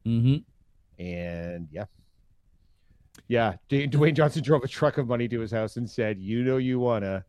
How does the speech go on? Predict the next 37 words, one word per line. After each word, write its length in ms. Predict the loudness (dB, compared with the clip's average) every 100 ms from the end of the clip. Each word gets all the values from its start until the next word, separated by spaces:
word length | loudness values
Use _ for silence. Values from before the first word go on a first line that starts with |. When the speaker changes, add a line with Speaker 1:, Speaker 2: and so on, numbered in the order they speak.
| _ _ 2
Speaker 2:
And 120 | 2
apparently 640 | 8 10 8 6 4 4
he 280 | 2 0 0
was 160 | 0 0
the 100 | 0
one. 200 | 0 0
Yeah, 200 | 0 -2
sorry, 220 | -2 0
I 20 |
have 80 | 0
to 160 | -4 -6 -6
open 180 | -2
up 100 | -2 0
a 20 |
wound. 280 | 0 0 -2 _ _ -6
Apparently 380 | 8 8 10 6
Dwayne 240 | 4 6
Johnson 380 | 6 4 2 -2
is 220 | 0 0
the 100 | 2
one 220 | 4 4
that 160 | 2 0
got 340 | 2 2 0
Henry 240 | -2 -4 -2
Cavill 320 | 0 0 0
and 80 | 0
Warner 200 | 0 -2
Brothers 220 | -4 -6
back 260 | -4 -6 -6
to 80 | -10
the 60 |
table 420 | -6 -6 -6 -8 -10 _ -12
to, 240 | -8 -6 -8
to, 200 | -6 -6
to 180 | -6 -8
do 220 | -2 0 0
something, 440 | -2 -6 -6